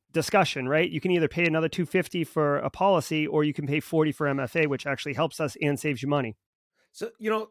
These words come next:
Speaker 2: what you just, the scenario you pointed to has been a bit of a personal gripe in healthcare. And since you've written the book on this, I'd,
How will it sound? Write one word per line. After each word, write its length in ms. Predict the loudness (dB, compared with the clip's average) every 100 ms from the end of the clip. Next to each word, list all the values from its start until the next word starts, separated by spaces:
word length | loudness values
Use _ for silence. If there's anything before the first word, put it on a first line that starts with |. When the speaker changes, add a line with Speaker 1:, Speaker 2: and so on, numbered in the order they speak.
| -10
Speaker 2:
what 320 | 2 2 2
you 180 | -2 2
just, 500 | 4 4 0 -12 -8
the 100 | -4
scenario 480 | -2 0 2 2 0
you 180 | -4
pointed 440 | -4 -2 -2 -2 -6
to 240 | -8 -6
has 280 | -4 -4 -4
been 220 | -2 -2
a 40 | -2
bit 200 | -4 -4
of 100 | -4
a 60 |
personal 500 | -8 -6 -6 -4 -8
gripe 380 | -4 -2 -4 -6
in 100 | -14
healthcare. 500 | -8 -10 -8 -10 -8
And 120 | -8
since 320 | -10 -8 -8 -6
you've 400 | -4 -4 -4 -4
written 240 | -4 -6
the 80 | -8
book 280 | -4 -4 -2
on 220 | -6 -6
this, 220 | -10 -6
I'd, 180 | -6